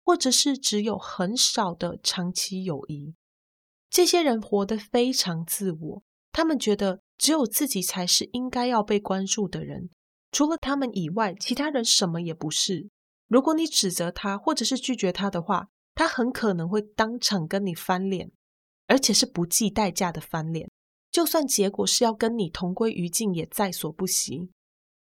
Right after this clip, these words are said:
我们新闻上面常常听到的恐怖情人，通常也有这样子的人格特质。还有另外一个关于自恋型说谎者很大的特征，就是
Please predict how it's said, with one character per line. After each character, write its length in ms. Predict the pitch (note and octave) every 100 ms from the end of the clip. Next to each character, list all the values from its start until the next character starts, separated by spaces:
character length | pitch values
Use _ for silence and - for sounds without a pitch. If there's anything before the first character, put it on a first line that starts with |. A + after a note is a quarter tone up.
| _ -
我 100 | A3
们 100 | G#3+
新 200 | G#3+ D#4
闻 120 | C#4
上 220 | - C4+
面 160 | B3+ A3+
常 180 | G3 F#3+
常 220 | G#3+ G#3
听 180 | A3 G#3+
到 160 | A3+
的 80 | G3+
恐 240 | - F3+
怖 200 | E3 A#3
情 260 | G#3 - F3+
人， 180 | F3 F3
通 240 | - A3+
常 280 | A#3 G3+ F#3
也 120 | F#3
有 140 | F#3+ E3+
这 180 | - A#3
样 120 | G3+
子 120 | -
的 160 | E3+ E3
人 180 | D#3+ D#3+
格 180 | D#3+
特 240 | D#3+ - F3
质。 360 | - D3 C#3 - _ _ _ _ _ _ _
还 120 | B3+
有 100 | D#4
另 180 | D4 D4+
外 180 | C#4+ B3
一 80 | G3+
个 120 | G#3
关 220 | G#3+ A3+
于 140 | A3 G3
自 180 | -
恋 160 | A#3+ A#3
型 180 | G3+ F3
说 240 | - G#3
谎 220 | G#3 E3+
者 160 | F3+ F#3+
很 240 | F3+ F#3+
大 180 | E3 A#3+
的 120 | F#3+
特 200 | F3+ A3
征， 220 | F#3+ F3+ F3+
就 140 | F#3+
是 320 | - F#3+ F3+